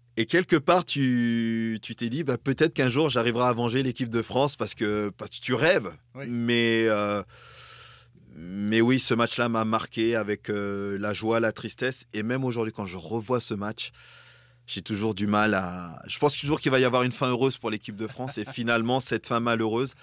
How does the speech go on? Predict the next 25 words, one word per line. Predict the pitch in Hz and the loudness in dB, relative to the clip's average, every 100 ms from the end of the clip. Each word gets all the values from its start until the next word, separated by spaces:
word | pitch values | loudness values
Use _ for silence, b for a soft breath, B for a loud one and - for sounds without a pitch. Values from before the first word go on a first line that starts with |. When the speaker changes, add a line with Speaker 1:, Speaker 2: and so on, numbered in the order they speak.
| B B B - | B B B -6
Speaker 1:
a | 117 | -6
peut-être | - 127 143 143 - | -4 -2 0 0 -2
aidé | 113 120 | -2 -2
le | 110 | -2
football | - 107 107 | -6 -4 -4
français | - 110 104 110 107 | -2 -4 -2 -2 -2
justement | 98 - 104 104 107 | -4 -6 -4 -2 -4
à | 98 | -2
grandir | 98 95 107 107 | -2 0 2 2
et | 98 | 0
à | |
être | 95 | -2
champion | 107 98 104 | -6 -6 -6
d'Europe, | 92 98 - | -4 -4 -4
euh, | 92 87 98 92 92 | -6 -4 -6 -6 -6
deux | 95 92 | -4 -4
ans | 95 | -4
plus | - 92 | -8 -10
tard. | 85 - - | -10 -12 -14
Speaker 2:
Effectivement, | 131 - 117 120 113 110 | -14 -12 -14 -12 -12 -12
en | |
quatre-vingt-quatre, | 120 113 117 110 - 107 - - | -12 -14 -14 -14 -14 -14 -14 -14
euh, | 104 104 107 107 | -10 -10 -8 -6
champion | - 123 - 113 | -6 -6 -6 -6
d'Europe, | 123 160 | -2 -2